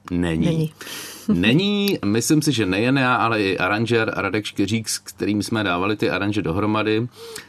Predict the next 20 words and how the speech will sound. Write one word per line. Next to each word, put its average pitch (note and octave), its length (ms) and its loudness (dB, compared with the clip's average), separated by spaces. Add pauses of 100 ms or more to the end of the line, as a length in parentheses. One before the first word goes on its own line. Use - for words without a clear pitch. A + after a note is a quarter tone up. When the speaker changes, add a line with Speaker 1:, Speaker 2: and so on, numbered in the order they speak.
(100)
Speaker 1:
by G2+ 120 0
vám G2 260 0
potvrdil, F#2 720 0
že E2+ 380 0 (420)
to E2+ 140 -2
byla F2+ 240 0
teda D#2+ 320 -4
velká F#2 500 0
práce. C3+ 580 0 (440)
Eh, C#2 180 -6
on A2 240 4
taky A#2+ 220 0
ten G2+ 180 0
swing G#2 320 2
nejde G2 240 2
udělat F#2+ 340 2
ze F2+ 120 0
všeho. A2+ 640 2
Je G#2+ 220 2
to C#3 280 0